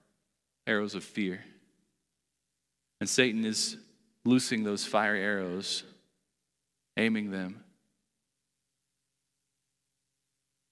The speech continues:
trying to scare you from holding your ground, trying to get you to retreat,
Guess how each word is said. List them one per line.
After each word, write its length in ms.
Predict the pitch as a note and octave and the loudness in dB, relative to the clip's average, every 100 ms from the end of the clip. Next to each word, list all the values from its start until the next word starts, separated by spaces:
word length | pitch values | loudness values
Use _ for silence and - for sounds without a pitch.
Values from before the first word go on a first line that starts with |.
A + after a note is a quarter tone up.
| _ _ _ _ _ _ _ | _ _ _ _ _ _ _
trying 200 | - A#2+ | 2 4
to 60 | G#2 | 2
scare 380 | - B2 A#2+ | -2 0 0
you 280 | G#2+ G2 F#2 | 0 -2 -4
from 420 | - - F#2+ G2 - - _ _ _ | -8 -8 -8 -8 -14 -20 _ _ _
holding 320 | - A#2 G#2+ G2+ | 0 2 2 -2
your 140 | G2 | -4
ground, 440 | F#2+ F#2+ F#2 F#2 - - | -6 -6 -6 -10 -14 -2
trying 220 | - C3+ | 4 4
to 80 | B2+ | 4
get 220 | B2 B2 | 2 0
you 60 | A#2+ | -2
to 160 | A2+ | -2
retreat, 540 | G#2 G#2+ - A#2+ A2 | 0 0 -2 -2 -2